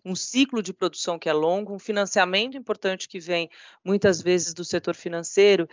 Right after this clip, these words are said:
e existe um fluxo de caixa muito espe-, específico adotado por esse setor. Então, a grande preocupação que eu vejo aqui é como haverá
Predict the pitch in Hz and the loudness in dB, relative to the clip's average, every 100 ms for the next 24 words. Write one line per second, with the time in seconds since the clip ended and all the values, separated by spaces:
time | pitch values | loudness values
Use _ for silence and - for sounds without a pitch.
0 | - - 196 202 196 277 269 247 - 269 | -12 -10 0 2 4 2 2 -4 -4 -6
1 | - 208 202 208 202 202 185 202 277 - | -6 -8 2 4 4 -2 -6 -6 -6 -10
2 | 247 - - 233 214 - 214 - 202 190 | -18 -16 -4 0 0 0 -6 -2 -2 0
3 | 190 175 - 180 170 185 - 139 135 _ | 0 0 -2 -8 -8 -10 -10 -10 -12 _
4 | _ _ _ 196 202 196 262 254 254 - | _ _ _ 4 6 6 4 4 -2 2
5 | 202 - 190 175 175 185 170 170 - 226 | 0 2 -4 -6 -6 -4 -4 -6 -6 -6
6 | 208 - - 185 - 233 269 302 320 - | -6 -12 -4 -4 0 2 4 2 -4 -6
7 | _ _ - 214 214 240 196 147 | _ _ 2 2 6 4 6 4